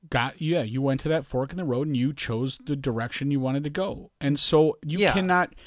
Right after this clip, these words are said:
Speaker 1: anyone, and you, the argument can always be said, "Well, they're really not taking me because of the following reasons." Yeah, sure. I mean, that's what you say.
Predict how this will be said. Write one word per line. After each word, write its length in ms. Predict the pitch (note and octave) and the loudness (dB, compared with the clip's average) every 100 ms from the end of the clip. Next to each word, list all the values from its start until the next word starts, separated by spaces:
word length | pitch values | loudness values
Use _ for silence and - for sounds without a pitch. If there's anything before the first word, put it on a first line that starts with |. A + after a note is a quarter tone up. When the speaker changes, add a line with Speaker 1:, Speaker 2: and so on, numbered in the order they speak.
| - - _ | -20 -20 _
Speaker 1:
anyone, 380 | D#3+ G3 A3+ G3+ - | 0 2 2 -2 -2
and 160 | D#3 | -4
you, 300 | C#3+ D#3+ D#3+ - _ _ _ | -4 -8 -10 -14 _ _ _
the 160 | D3 E3 | -2 0
argument 400 | F3 E3+ D#3 C#3 | 2 2 0 0
can 80 | C#3 | 0
always 240 | C3+ B2+ | 0 0
be 120 | C3+ | -2
said, 280 | B2+ C3 A2 | -2 -2 0
"Well, 240 | B2+ B2+ | 0 4
they're 140 | B2+ C3+ | 4 4
really 340 | B2 E3 D#3+ | 4 4 4
not 240 | C#3 B2+ - | 2 0 -2
taking 400 | D3+ C3+ C3 B2+ | -4 -2 -2 0
me 100 | A#2+ | 0
because 320 | A#2+ C3 A#2+ | -2 -4 -4
of 80 | A#2 | -6
the 60 | |
following 380 | A#2 B2 A#2 A#2 | -4 -4 -4 -4
reasons." 420 | B2+ D3 A#2 G#2 | -4 -4 -6 -10
Yeah, 140 | E3 F3 | -10 -10
sure. 260 | - F3+ | -10 -6
I 60 | C3 | 0
mean, 160 | B2 | 0
that's 200 | B2 C#3 | 2 0
what 120 | - C#3 | -2 -2
you 240 | C3+ D3+ | 0 0
say. 460 | D3+ A#2 A2 C3 | -2 -4 -4 -4